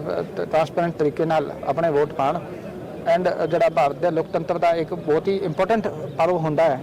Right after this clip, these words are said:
ਜੋ, ਜਿਹੜਾ ਚੋਣ, ਉਹਨਾਂ ਦੇ ਵਿੱਚ ਪਾਰਟੀਸਿਪੇਟ ਕਰਨ। ਤੋਂ ਅਸੀਂ ਸਾਰਿਆਂ ਨੂੰ ਅਪੀਲ ਕਰਦੇ ਹਾਂ ਕਿ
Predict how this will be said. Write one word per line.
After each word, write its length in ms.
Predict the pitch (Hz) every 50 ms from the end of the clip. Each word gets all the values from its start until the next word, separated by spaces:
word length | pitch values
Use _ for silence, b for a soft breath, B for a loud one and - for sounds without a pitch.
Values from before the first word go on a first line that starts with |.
| - -
ਜੋ, 120 | - 160 143
ਜਿਹੜਾ 220 | 147 143 143 151
ਚੋਣ, 280 | 143 - 151 151 156 139 - - - - - - - - - - - -
ਉਹਨਾਂ 180 | 233 247 254 240
ਦੇ 100 | 220 202
ਵਿੱਚ 160 | 190 170 175
ਪਾਰਟੀਸਿਪੇਟ 560 | - 160 139 135 156 131 156 143 160 160 156
ਕਰਨ। 240 | - 160 165 196 208
ਤੋਂ 160 | 214 196 160
ਅਸੀਂ 160 | 143 - 190
ਸਾਰਿਆਂ 300 | - - 147 131 143 156
ਨੂੰ 120 | 170 175 156
ਅਪੀਲ 220 | 135 160 165 190
ਕਰਦੇ 280 | 185 196 165 147 165 180
ਹਾਂ 160 | 180 180 180
ਕਿ 200 | - 185 180